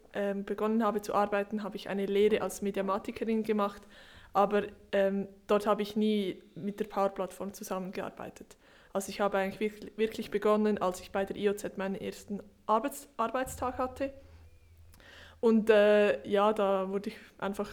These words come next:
etwas ins kalte Wasser geworfen und es hieß einfach, "Ja, mach mal." Ähm, wir hatten da das Projekt der Besucherverwaltung, das von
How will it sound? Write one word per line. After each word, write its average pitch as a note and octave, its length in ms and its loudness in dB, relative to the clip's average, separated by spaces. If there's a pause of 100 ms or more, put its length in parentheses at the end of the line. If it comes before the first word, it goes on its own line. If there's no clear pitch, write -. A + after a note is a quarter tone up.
(200)
etwas G#3+ 280 -2
ins A3 200 0
kalte G#3 340 4
Wasser B3 280 2
geworfen A#3+ 500 0
und G3+ 140 -2
es A3 100 -10
hieß G3+ 240 -6
einfach, G3 320 -4
"Ja, F#3+ 160 -2
mach G3+ 240 -2
mal." B3+ 220 -2 (520)
Ähm, G3+ 220 -2
wir G3+ 120 2 (240)
hatten G#3 380 -6
da G3 160 0
das G3+ 140 -6
Projekt G3+ 320 -2
der G3+ 80 0
Besucherverwaltung, G#3+ 880 0
das G3+ 180 -6
von G3+ 280 -6